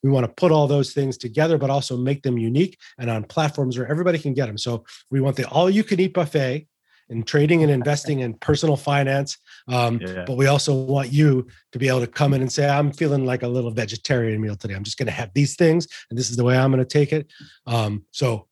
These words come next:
Speaker 1: for everyone, in any way they wanna learn and explore the content. But I'll tell you what, because we're been around so long and people trust us, um, we're off to a great start. And it's just a question of,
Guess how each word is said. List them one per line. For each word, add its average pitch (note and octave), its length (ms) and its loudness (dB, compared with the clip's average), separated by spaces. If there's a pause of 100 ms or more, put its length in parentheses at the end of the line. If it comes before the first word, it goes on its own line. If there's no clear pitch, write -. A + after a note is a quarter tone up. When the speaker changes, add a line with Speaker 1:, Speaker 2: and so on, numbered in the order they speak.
(260)
Speaker 1:
for D3 240 0
everyone, F#3 680 2 (440)
in C#3+ 200 0
any E3 300 4
way E3 200 6
they C#3+ 100 4
wanna C#3 260 2
learn B2+ 380 0
and A#2+ 180 -6
explore A#2+ 340 -2
the A2+ 100 -4
content. A#2+ 400 -4
But A#2+ 80 0
I'll A#2+ 80 0
tell C#3+ 200 -2
you B2+ 80 2
what, A#2+ 240 0 (260)
because C3+ 360 2
we're C#3 240 4 (140)
been D#3 140 4
around D3 320 2
so C#3 180 -2
long A#2+ 380 -2 (320)
and A#2 120 -8
people C#3 320 2
trust C#3+ 380 0
us, A#2+ 340 -2 (280)
um, A2+ 320 0 (160)
we're C3+ 120 2
off C#3+ 140 2
to D3 120 6
a B2+ 40 6
great C#3 260 2
start. D#3 440 0
And A2+ 420 -2 (380)
it's - 240 -2
just - 280 0
a C3+ 60 0
question C3+ 440 0
of, A2+ 220 -4